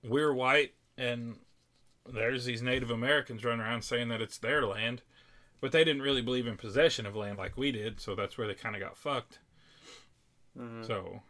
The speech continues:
Speaker 1: I mean, just because we're corrupted and capitalistic and, you know, and they were a free people that didn't, that had different values than us,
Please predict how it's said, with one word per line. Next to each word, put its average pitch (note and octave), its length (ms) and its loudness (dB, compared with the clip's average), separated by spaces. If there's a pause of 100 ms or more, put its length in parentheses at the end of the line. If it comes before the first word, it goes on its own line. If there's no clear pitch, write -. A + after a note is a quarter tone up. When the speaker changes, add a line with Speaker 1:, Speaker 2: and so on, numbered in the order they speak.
(120)
Speaker 1:
I G2 60 -12
mean, F#2+ 260 -14
just A#2+ 200 -6
because A2 300 -4
we're A#2 180 0
corrupted A2+ 640 -4
and G#2 240 -8 (180)
capitalistic A2 880 -4
and, G#2 160 -10 (1400)
you A2+ 140 -2
know, G2 160 -8 (120)
and A2 220 -4
they A2+ 140 2
were G#2+ 300 -2
a G2+ 60 -6 (360)
free B2+ 420 0
people B2+ 580 0
that A2+ 320 -2
didn't, A2+ 360 -6 (380)
that A2+ 180 -2
had A2 180 0
different A2+ 320 -4
values A2 480 2
than G2 140 -6
us, A#2 320 -4